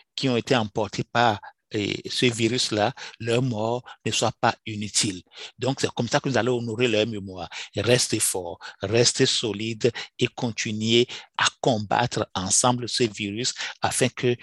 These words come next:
ceux qui nous, ceux qui l'ont emporté ne soient, ne, euh, ne soient pas morts pour rien.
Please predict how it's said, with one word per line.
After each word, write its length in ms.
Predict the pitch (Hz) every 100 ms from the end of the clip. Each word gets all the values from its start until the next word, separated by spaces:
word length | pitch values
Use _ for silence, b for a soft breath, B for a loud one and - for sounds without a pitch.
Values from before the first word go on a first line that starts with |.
| B
ceux 240 | - 131 117
qui 200 | - 120
nous, 140 | 104 -
ceux 280 | - 123 117 - _ _ _ _ _ - -
qui 200 | - 135
l'ont 120 | 131
emporté 640 | 120 104 - 104 - 127 123 B B B _ _ _ _ _ -
ne 260 | 107 107 104
soient, 360 | - 120 - 104 101
ne, 300 | 104 - 101 - B -
euh, 200 | - - 98
ne 120 | 110
soient 200 | - 120
pas 160 | 123
morts 240 | 113 107 110
pour 220 | - 107
rien. 180 | 92